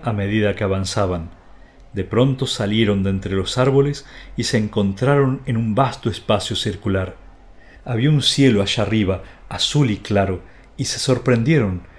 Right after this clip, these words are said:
pues bajo el techo del bosque no habían podido ver cómo se levantaba la mañana ni cómo se desvanecía la bruma.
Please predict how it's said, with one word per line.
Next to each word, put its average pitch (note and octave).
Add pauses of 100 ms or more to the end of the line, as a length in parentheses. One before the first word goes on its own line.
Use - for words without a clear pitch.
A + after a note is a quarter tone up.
(220)
pues G2+
bajo G#2+
el G2+
techo A#2
del A2
bosque B2+ (280)
no A2+
habían A2+
podido G#2
ver C#3
cómo A2+
se -
levantaba G2
la G2
mañana B2 (300)
ni A#2
cómo C#3+
se G#2+
desvanecía G2+
la G2
bruma. F#2